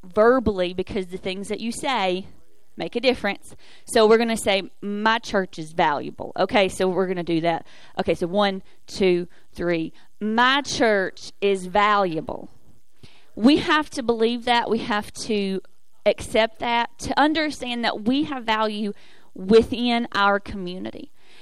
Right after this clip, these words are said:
And he said to us, "Make sure that you express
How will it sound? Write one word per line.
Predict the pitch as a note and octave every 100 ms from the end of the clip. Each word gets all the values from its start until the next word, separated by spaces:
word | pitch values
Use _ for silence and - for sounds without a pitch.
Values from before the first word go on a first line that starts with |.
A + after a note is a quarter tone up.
| -
And | B3+
he | D4
said | C#4+ D#4+ C#4+ C#4 A#3+ - - A3
to | - C#4+ -
us, | F#3+ F3 G3+ - - - - - - - -
"Make | G#3+ A#3+ F#4+ -
sure | - - G#4 A3+ G3+ A3 -
that | A3 A3+ G3+
you | B3+ D4
express | B3 - - - C4+ C#4 B3